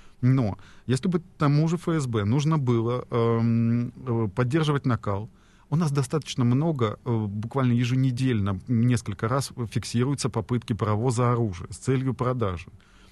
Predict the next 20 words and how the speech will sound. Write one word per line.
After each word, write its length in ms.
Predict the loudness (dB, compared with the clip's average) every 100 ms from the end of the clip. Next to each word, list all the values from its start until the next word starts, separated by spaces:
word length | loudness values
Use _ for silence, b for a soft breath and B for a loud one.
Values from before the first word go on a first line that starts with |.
| b 2
Можно 340 | 4 4 4
было 200 | 2 2
бы 120 | 0
таких 320 | -2 -2 -2 -2
ребят 260 | -2 -2
выда-, 300 | -4 -2 -2
выдавать 400 | 0 2 2 2
за 60 | 2
диверсантов, 580 | 2 0 2 0 0 -2
тем 160 | 0
более, 200 | 2 2
что 180 | 0 -2
они 200 | 0 0
едут 300 | 0 -2 -2
с 40 | -4
автоматами, 880 | -2 0 2 2 0 0 2 2 2
с 120 | 0
гранатами, 760 | -2 0 2 2 0 -2 0 -2
с 100 | -4
пистолетами. 840 | -8 -6 -4 -2 -4 -4 -4